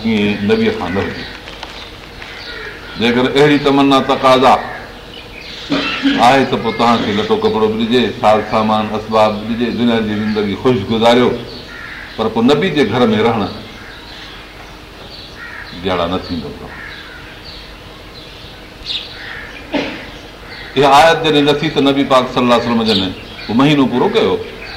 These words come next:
پوءِ آيا گهر پهرين عائشا صديقه وٽ. پر هتي عائشا،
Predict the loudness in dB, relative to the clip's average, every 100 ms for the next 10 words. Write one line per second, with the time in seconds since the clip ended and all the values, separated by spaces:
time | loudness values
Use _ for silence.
0 | -14 -16 -18 -20 -18 -18 -18 -16 -16 -16
1 | -16 -10 -2 4 6 6 4 0 0 2
2 | 4 4 4 2 0 0 -2 2 2 2
3 | -4 -12 -16 -16 -8 0 2 2 4 2
4 | 2 -4